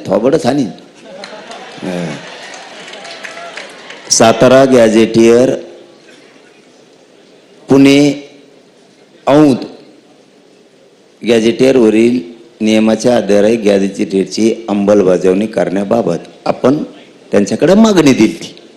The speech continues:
त्यांनी सांगितलंय, सातारा संस्थान, पुणे व औंध संस्थान गॅझेटियरची अंमलबजावणी करण्याबाबत कायदेशीर बाबी तपासून जलद गतीने निर्णय घेण्यात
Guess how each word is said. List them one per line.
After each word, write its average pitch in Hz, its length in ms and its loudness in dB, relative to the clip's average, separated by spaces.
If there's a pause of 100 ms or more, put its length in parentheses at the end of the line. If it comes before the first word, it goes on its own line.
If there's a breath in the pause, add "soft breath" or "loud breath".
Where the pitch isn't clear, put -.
(760)
त्यांनी 151 300 6
सांगितलंय, 110 560 0 (680 soft breath)
सातारा 139 440 2
संस्थान, 117 600 0 (1120)
पुणे 123 180 4
व 135 240 4
औंध 131 200 2
संस्थान 120 480 0
गॅझेटियरची 101 880 0
अंमलबजावणी 104 800 0
करण्याबाबत 92 800 0 (920)
कायदेशीर 127 640 2
बाबी 120 340 2 (140)
तपासून 117 540 0
जलद 107 440 0
गतीने 104 360 0
निर्णय 101 440 0
घेण्यात 90 420 -4